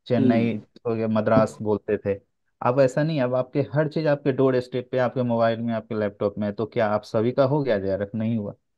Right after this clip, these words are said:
Speaker 1: आपको तैयारी करनी पड़ेगी, नोट्स आपको अपना बनाना है। और मैं बता दूं कि आप रियल एनालिसिस को बहुत स्ट्रॉन्ग अगर अपना समझ रहे हैं, इंटरव्यू में आपसे बेसिक क्वेश्चन पूछा जाएगा,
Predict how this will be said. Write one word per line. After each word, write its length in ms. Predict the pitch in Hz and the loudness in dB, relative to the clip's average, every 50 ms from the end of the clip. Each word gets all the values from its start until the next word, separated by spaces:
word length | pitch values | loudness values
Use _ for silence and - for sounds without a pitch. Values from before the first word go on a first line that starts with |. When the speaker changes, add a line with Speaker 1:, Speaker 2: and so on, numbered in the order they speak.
| _ _ _ _ - | _ _ _ _ -8
Speaker 1:
आपको 260 | 107 101 - - 110 | -6 -6 -4 -4 -4
तैयारी 380 | - - 107 95 101 101 120 127 | -4 -2 0 0 0 0 0 -2
करनी 360 | 127 - 113 104 110 127 147 | -2 -2 0 0 0 0 0
पड़ेगी, 400 | 143 143 131 127 139 139 147 160 | 0 0 0 0 0 -2 -4 -4
नोट्स 340 | 143 120 110 117 117 117 - | -4 -4 -4 -4 -4 -4 -6
आपको 220 | 113 107 - 110 | -8 -6 -4 -2
अपना 460 | 104 - - 98 - - 117 120 117 110 | -2 -2 -2 -4 -4 -2 0 0 0 0
बनाना 460 | 104 - 90 87 87 87 90 90 90 | 0 -2 -4 -6 -6 -8 -8 -8 -10
है। 200 | 87 98 113 - _ _ _ _ _ _ _ _ - | -12 -14 -16 -20 _ _ _ _ _ _ _ _ -6
और 80 | 101 104 | -2 -2
मैं 140 | 110 107 | -2 0
बता 300 | 113 120 - 127 127 131 | -2 -2 -2 0 0 0
दूं 240 | 131 135 147 165 175 175 - _ _ _ _ _ - | 0 0 -2 -4 -4 -8 -12 _ _ _ _ _ -4
कि 40 | 113 | 0
आप 200 | 113 117 117 - | 2 2 2 0
रियल 260 | 120 120 127 135 135 135 | 0 2 2 4 4 2
एनालिसिस 480 | 135 131 131 131 127 - 135 131 131 - | 2 0 -2 -2 -2 -2 -4 -6 -6 -10
को 240 | - - - 131 | -6 -4 -2 -2
बहुत 360 | 135 127 127 131 135 139 139 135 | 0 -2 0 2 2 2 2 0
स्ट्रॉन्ग 340 | 127 - - 139 135 131 | -2 0 -2 -2 0 2
अगर 140 | 131 127 127 | 2 2 2
अपना 260 | 123 123 - 127 123 | 2 2 0 -4 -4
समझ 340 | 123 - 127 120 127 131 127 135 | -4 -4 -4 -2 -2 0 0 0
रहे 260 | 127 131 131 131 127 | -2 -2 -2 -2 -4
हैं, 180 | 131 143 156 165 - _ _ _ 123 | -4 -6 -6 -10 -14 _ _ _ -4
इंटरव्यू 440 | 127 127 123 135 127 123 135 135 | -2 0 2 2 2 2 2 0
में 80 | 135 135 | 2 2
आपसे 260 | 131 127 127 - 147 139 | 0 0 0 -2 -2 -2
बेसिक 460 | 123 135 135 139 139 - 180 165 - | 2 2 2 2 2 0 -2 -2 0
क्वेश्चन 320 | 143 139 135 - 143 135 | 0 0 0 2 -2 -2
पूछा 340 | 127 127 120 117 - 127 117 | -2 -2 -4 -2 -2 -2 0
जाएगा, 280 | 113 113 110 110 117 | 2 2 2 2 2